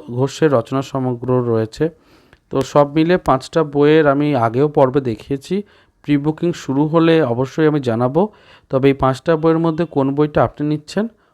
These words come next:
অবশ্যই কমেন্ট করে জানাতে পারেন। এবার শারদীয়ার সংখ্যার ব্যাপারে, তো প্রচ্ছদ প্রকাশিত হয়ে গেল। কল্পবিশ্বের যে শারদ সংখ্যা আছে তার দেখতেই পাচ্ছেন এখানে খুব সুন্দর হয়েছে। এখনো পর্যন্ত লেখক সূচি প্রকাশিত হয়নি,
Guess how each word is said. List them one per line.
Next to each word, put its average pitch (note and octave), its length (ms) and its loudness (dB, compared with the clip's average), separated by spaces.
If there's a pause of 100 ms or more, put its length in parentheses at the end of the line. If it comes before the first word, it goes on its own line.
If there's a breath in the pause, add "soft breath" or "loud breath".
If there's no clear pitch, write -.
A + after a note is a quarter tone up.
(140)
অবশ্যই C#3 460 -4
কমেন্ট A#2+ 320 -2
করে C3+ 140 -2
জানাতে G#2+ 320 -8
পারেন। G#2+ 240 -16 (640)
এবার F3 320 6
শারদীয়ার D3 500 4
সংখ্যার E3 420 0
ব্যাপারে, E3 420 0
তো D3 300 0 (180)
প্রচ্ছদ D#3 340 2
প্রকাশিত E3 500 -2
হয়ে E3 180 2
গেল। E3 140 2
কল্পবিশ্বের D3+ 760 2
যে D#3 160 4 (380 loud breath)
শারদ C#3+ 300 4
সংখ্যা D#3 500 0
আছে D3 220 -2
তার D3+ 280 2 (460 soft breath)
দেখতেই D3 320 0
পাচ্ছেন D3+ 400 -2
এখানে D3+ 280 -2
খুব E3 160 -8
সুন্দর C#3 440 -2
হয়েছে। C3+ 440 0 (400 soft breath)
এখনো D#3 260 0
পর্যন্ত D#3+ 440 2
লেখক D3 320 0
সূচি D#3 240 -6
প্রকাশিত C#3 500 -6
হয়নি, D3 520 0